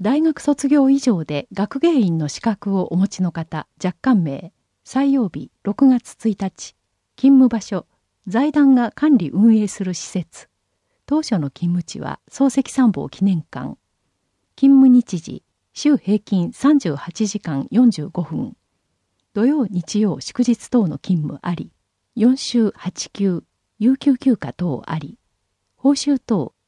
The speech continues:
月額十八万三千七百円以上。職務経験等により加算あり。賞与、各種手当あり。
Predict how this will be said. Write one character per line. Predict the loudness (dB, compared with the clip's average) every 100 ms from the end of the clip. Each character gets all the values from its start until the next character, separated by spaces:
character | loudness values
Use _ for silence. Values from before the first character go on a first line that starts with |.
| _
月 | -6 -2 -2
額 | -2 -4 -6 -8 _
十 | -2 -2
八 | -2 -2 2
万 | 2 0
三 | 0 0
千 | 2 0 0
七 | -2
百 | -2 -4 -2
円 | -2 -2 -2
以 | -4
上。 | -4 -10 -12 _ _ _ _
職 | -8 -2 -2
務 | 0
経 | -4
験 | -4 -8 -6
等 | -4 -4
に | -4
よ | -6
り | -8 -10
加 | -16 -10
算 | -4 -4 -4
あ | -8
り。 | -10 -14 _ _ _ _ _
賞 | -2 0 0
与、 | -2 -8
各 | -6 -6 -6
種 | -10
手 | -4 -4 -4
当 | -12 -8
あ | -6
り。 | -8